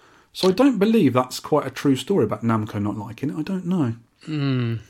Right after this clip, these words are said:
Speaker 1: It's a
Speaker 2: Perhaps
Speaker 1: bit of
Speaker 2: there's some royalties changed hands or something.
Speaker 1: Yes.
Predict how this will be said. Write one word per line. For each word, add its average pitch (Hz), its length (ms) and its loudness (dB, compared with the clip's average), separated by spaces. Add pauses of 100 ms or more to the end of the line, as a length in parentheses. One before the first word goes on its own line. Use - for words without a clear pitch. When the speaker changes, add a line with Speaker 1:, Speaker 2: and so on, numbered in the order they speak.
(180)
Speaker 1:
It's - 80 -18
a - 20 -12
Speaker 2:
Perhaps - 0 -
Speaker 1:
bit 147 160 2
of - 60 -2
Speaker 2:
there's - 120 2
some 117 340 -2 (120)
royalties 110 640 2
changed 101 380 -2
hands 98 240 -2
or 98 60 0
something. 98 460 -4
Speaker 1:
Yes. 196 720 4